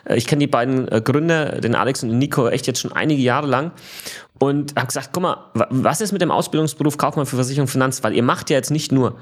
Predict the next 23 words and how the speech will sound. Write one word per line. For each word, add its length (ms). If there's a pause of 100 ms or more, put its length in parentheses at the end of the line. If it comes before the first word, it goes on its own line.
hier 220
Schule 540
und 240
Abi-Vorbereitung, 680
sondern 220
ihr 80
habt 100
jetzt 120
auch 60
schon 140
viele 260
Ausbildungsberufe 760
bei 160
euch 360 (320)
mit 140
dabei, 440 (160)
mit 160
großen, 500
wirklich 260
großen 380
Firmen, 480
ja, 240 (420)
ähm, 320